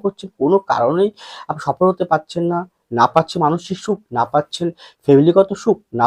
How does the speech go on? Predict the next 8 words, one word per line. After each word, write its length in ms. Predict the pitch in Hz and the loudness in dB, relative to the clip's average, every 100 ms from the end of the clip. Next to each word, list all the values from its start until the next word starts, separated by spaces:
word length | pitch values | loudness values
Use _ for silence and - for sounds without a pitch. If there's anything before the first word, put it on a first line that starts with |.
| - | 2
পাচ্ছেন 280 | 147 - - - | 0 0 -8 -8
অর্থনৈতিক 440 | 117 - 202 208 208 | -4 2 2 0 -6
সুখ, 140 | - 196 _ 117 | -6 -8 _ -2
না 60 | 120 | 0
পাচ্ছেন 260 | 160 - 160 117 | -2 -4 -6 0
কর্মগত 400 | 113 151 180 185 196 | 2 4 2 0 -2
সুখ, 140 | 240 202 - - - _ _ 156 | -4 -4 -8 -20 -20 _ _ 2
আহ, 240 | 147 | 4